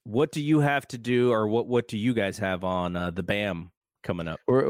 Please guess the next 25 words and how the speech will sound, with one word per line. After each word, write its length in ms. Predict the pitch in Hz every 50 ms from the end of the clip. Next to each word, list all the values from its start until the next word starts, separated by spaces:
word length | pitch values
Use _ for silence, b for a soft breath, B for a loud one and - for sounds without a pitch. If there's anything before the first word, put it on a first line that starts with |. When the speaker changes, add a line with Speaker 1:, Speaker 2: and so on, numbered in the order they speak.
| 127 127
Speaker 2:
we're 60 | 120
finally 400 | - - 131 135 139 135 127 113
coming 280 | - 127 120 117 107
back 240 | 101 107 110 110 - -
from 160 | - 104 101
the 80 | 98
damn 300 | 87 104 101 101 101 98
Christmas 360 | - - 113 101 - 98 92 -
break 360 | - 104 104 98 92 90 -
or 120 | 92 90 87
the 460 | 87 87 87 78 - - _ - 101
hol-, 220 | 104 95 92 85
the 120 | 90 95 90
holiday 320 | 101 101 101 92 98 95
break. 380 | 85 92 92 92 92 90 - 95
Everyone, 500 | 90 85 90 90 90 90 90 90 90 - _ b b b b b b b b -
uh, 580 | 87 87 87 85 85 82 80 80 82 80 85 98 _ _ _ _ _ _ _ _ _ _ _ _ _ -
got 200 | 117 107 104 104
a, 60 | 101
got 200 | 90 107 104 98
a 40 | 95
football 300 | - - 123 107 113 101
pod 260 | - 110 101 98 95 95
out 180 | 92 92 -
today, 400 | - 95 95 92 92 95 101 101